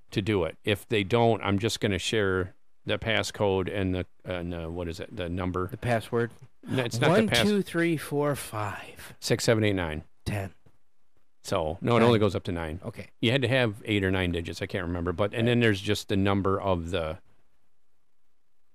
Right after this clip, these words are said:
Speaker 1: whatever it is I created. It's called Spilling the Nachos, but it's like
Speaker 2: Right.
Speaker 1: two, I don't know. I'll share it on there.
Speaker 2: Yeah, we need a
Speaker 1: But
Speaker 2: lot of fucking people on this in order for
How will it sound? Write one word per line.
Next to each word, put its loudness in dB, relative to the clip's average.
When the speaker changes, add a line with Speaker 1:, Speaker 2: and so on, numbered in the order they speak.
Speaker 1:
whatever -2
it -6
is -6
I -8
created. -8
It's -8
called -6
Spilling -8
the -6
Nachos, -8
but -8
it's -10
like -8
Speaker 2:
Right. -18
Speaker 1:
two, -4
I -4
don't -4
know. -10
I'll 4
share -2
it -4
on -6
there. -2
Speaker 2:
Yeah, -4
we -6
need -2
a 2
Speaker 1:
But 2
Speaker 2:
lot 0
of -2
fucking -8
people -12
on -10
this -16
in -10
order -2
for -4